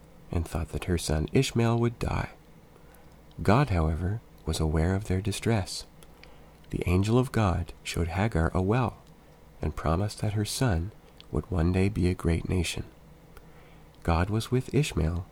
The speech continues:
as he became an expert with the bow and grew up to marry a woman from Egypt.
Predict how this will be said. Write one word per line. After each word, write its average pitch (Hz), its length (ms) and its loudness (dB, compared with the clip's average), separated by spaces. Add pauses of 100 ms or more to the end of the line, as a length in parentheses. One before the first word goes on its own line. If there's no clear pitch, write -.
(200)
as - 120 -6
he - 60 -16
became 85 360 -2
an 87 180 -4
expert - 460 -2
with - 180 -2
the 92 80 -2
bow 110 320 0 (640)
and 80 160 2
grew 80 220 2
up 78 160 -2
to 82 100 -2
marry 82 320 2
a 110 80 0
woman 98 400 0 (340)
from 113 280 -2
Egypt. - 500 -6